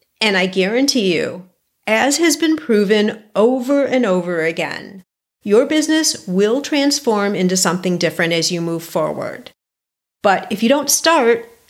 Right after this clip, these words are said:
it doesn't even have that chance. So you might ask, why does change happen?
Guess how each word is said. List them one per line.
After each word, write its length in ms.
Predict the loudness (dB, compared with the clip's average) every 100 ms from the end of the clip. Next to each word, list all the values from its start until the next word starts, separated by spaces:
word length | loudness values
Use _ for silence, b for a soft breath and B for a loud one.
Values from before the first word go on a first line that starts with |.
| _
it 200 | -4 -2
doesn't 460 | -2 0 0 -4 -4
even 320 | -6 -2 -2
have 300 | -2 -6 -8
that 240 | -6 -6 -4
chance. 800 | -4 -6 -8 -8 -6 -6 -8 _ _ _ _ _ _ _ _ _ _ _
So 260 | -2 0 2
you 140 | 2
might 160 | 2 2
ask, 420 | 2 2 -2 -4 _
why 320 | -2 0 2
does 220 | 0 -4 -2
change 280 | 2 2
happen? 460 | 2 0 0 -4